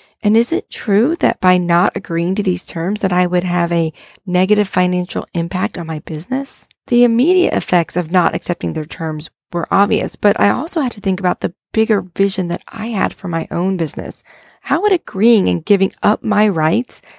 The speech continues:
that I originally agreed to, how would that affect my business in five years or ten years?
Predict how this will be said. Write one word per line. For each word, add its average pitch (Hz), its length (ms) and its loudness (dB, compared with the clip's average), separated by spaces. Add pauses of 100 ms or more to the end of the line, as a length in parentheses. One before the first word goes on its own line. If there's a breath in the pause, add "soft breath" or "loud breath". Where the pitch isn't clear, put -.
(140 loud breath)
that 190 120 4
I 185 80 2
originally 190 720 0 (260 soft breath)
agreed 185 460 0
to, 226 220 4
how 269 300 -4
would 349 120 0
that 262 160 0
affect - 380 -2
my 196 120 -4
business 185 460 -2 (380 soft breath)
in 202 120 2
five 202 400 0
years 160 320 2
or 160 120 -2
ten 214 320 0
years? - 360 -8